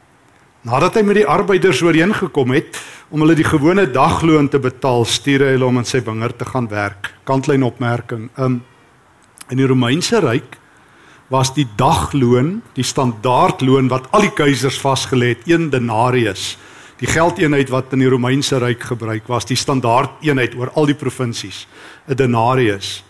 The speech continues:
En dit was die vasgestelde loon. Of jy nou in Jerusalem was of in Rome, dit was die dagloon. So hier kry hulle dit ook in Galilea. Ons lees verder, vers ne-, vers drie.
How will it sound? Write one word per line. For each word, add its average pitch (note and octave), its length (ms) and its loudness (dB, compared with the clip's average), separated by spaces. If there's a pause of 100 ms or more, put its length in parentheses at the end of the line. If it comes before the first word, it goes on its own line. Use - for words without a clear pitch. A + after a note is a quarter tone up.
(440)
En C3 80 -4
dit C#3+ 160 2
was G#3 180 0
die F3+ 100 -2
vasgestelde C#3 840 0
loon. A2 380 -6
Of - 120 -12
jy C3+ 100 0
nou A#2 280 -2
in G#2+ 260 -10
Jerusalem E3+ 520 2
was G#3 360 2
of C3 160 -4
in A#2+ 140 -6
Rome, F#3+ 500 4 (300)
dit E3 180 2
was D3+ 180 -2
die D3 120 0
dagloon. A#2 560 -2
So - 120 -6
hier A#2+ 180 -2
kry C#3 200 0
hulle B2+ 180 4
dit B2+ 220 -2
ook C#3 180 -2
in B2+ 100 -2
Galilea. A2+ 640 0 (1080)
Ons - 160 -20
lees B2+ 180 2
verder, C#3 380 -2
vers A#2 300 -4
ne-, B2+ 260 -2
vers A#2 320 -4
drie. B2 200 0